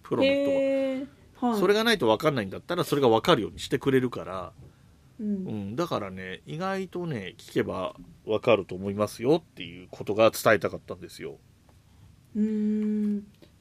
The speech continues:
Speaker 2: 初めて知りました。
Speaker 1: うんうんうん。だからね、まあまあ、まさに真冬さんみたいな人にその、お後がよろしいようでを聞いてほしいっていうのもあるんだけど、
Speaker 2: はい。
Speaker 1: あと、その落語家さん、さっき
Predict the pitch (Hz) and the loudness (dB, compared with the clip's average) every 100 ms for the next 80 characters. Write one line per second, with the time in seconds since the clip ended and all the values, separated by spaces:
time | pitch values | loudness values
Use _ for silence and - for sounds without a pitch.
0 | - 220 226 214 196 185 185 180 175 - | -8 -4 -2 -4 -6 -6 -6 -6 -8 -14
1 | - - - 113 98 92 87 82 87 82 | -20 -18 -14 -10 -8 -8 -12 -12 -14 -16
2 | - - _ - - - - 123 113 98 | -20 -20 _ -20 -20 -20 -2 -2 2 0
3 | 98 101 98 95 _ - 160 156 127 131 | 0 -2 -4 -6 _ -14 4 6 6 6
4 | 127 139 190 180 117 110 107 104 135 147 | 4 4 2 0 0 -2 -2 -2 0 0
5 | 156 165 175 117 104 92 104 98 92 95 | 0 -2 0 0 0 -4 -6 -6 -6 -6
6 | 98 107 110 107 110 110 107 107 90 - | 0 0 2 4 6 6 2 -2 -4 -4
7 | - - 123 - 113 113 90 - 92 98 | -10 -8 -8 -6 -6 -6 -8 -12 -10 -2
8 | 101 90 92 - 95 107 98 82 _ - | 0 0 -6 -12 -2 -2 -2 -6 _ -20
9 | - - - - 196 160 - - - - | -20 -20 -18 -6 -6 -6 -14 -20 -20 -20
10 | _ _ _ _ _ - _ - 123 117 | _ _ _ _ _ -20 _ -10 -6 -2
11 | 107 - 107 107 113 196 247 302 - 214 | -2 -2 0 2 2 0 0 0 0 -2
12 | 254 240 - 107 90 | 0 -4 -4 -8 -8